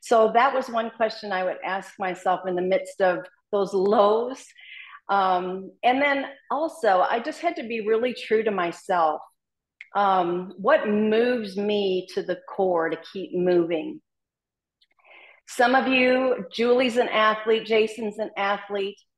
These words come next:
I am not a competitive athlete. I, I will admit that over and over again. I cannot be a Julie Urevic, but I can be a Martha Brown. And so what moves me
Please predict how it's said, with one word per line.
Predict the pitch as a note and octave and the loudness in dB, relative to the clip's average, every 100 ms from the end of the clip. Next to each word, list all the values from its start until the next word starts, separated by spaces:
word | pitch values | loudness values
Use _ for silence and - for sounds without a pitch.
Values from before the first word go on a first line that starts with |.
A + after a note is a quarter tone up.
| _ _ - _ - | _ _ -20 _ -2
I | A3 B3+ C4 | 2 2 2
am | A#3+ A3+ G#3+ | 0 -2 -4
not | G#3 G#3+ A3 G3+ - | 0 0 2 0 -2
a | - | -10
competitive | A3 G3+ A3 G#3+ G#3 G3+ - | -12 -6 -4 -2 -2 -2 -2
athlete. | G3 G3+ G3 G3 E3+ D#3 - | -2 -2 -4 -8 -6 -6 -4
I, | G3 | -2
I | - F#3+ | 0 0
will | G3+ | 2
admit | F#3 A3+ A3 A3+ | 2 2 -2 0
that | G#3+ G3+ | 2 2
over | G3+ G3+ G#3 | 2 -2 -2
and | G#3 | -2
over | G#3 | -2
again. | G#3 F#3 - | -2 -4 -4
I | G3 | -8
cannot | - G#3 G3 G#3 - | -8 -4 -2 -2 -2
be | G#3 | -2
a | F#3+ | -2
Julie | G#3 G3 F#3+ A3 | -8 -10 -6 0
Urevic, | C4+ A3 E3+ D3+ _ - - - | 0 0 -2 -4 _ -20 -12 0
but | A3 | 2
I | A#3+ | 2
can | C4+ A3+ | 0 0
be | A#3 | 2
a | |
Martha | G#3+ G3+ G3+ G3+ | 2 0 0 -4
Brown. | G3+ D4+ F#4 F#3+ D#3 D#3 _ _ - - - | -4 -4 -2 -6 -8 -14 _ _ -20 -20 -8
And | A3+ | -8
so | - A#3+ | -4 0
what | A#3 - | 2 0
moves | A#3 C#4+ D#4+ - | 0 -2 -2 -4
me | C4 C#4 | -6 -6